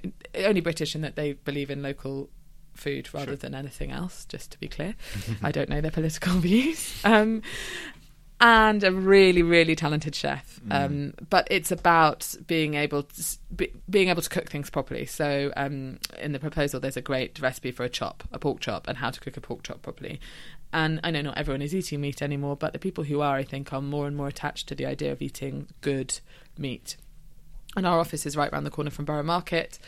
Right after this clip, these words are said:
Speaker 1: and I've definitely, um, a few times now gone to the Ginger Pig and bought something really special and spent, like,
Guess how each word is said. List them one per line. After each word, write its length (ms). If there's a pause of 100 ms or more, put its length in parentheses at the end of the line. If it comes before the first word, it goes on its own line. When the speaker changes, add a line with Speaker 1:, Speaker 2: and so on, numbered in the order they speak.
(380)
Speaker 1:
and 160
I've 180
definitely, 800 (240)
um, 380 (340)
a 60
few 200
times 340
now 320 (220)
gone 140
to 100
the 60
Ginger 260
Pig 240
and 140
bought 200
something 300
really 140
special 440
and 120
spent, 220
like, 260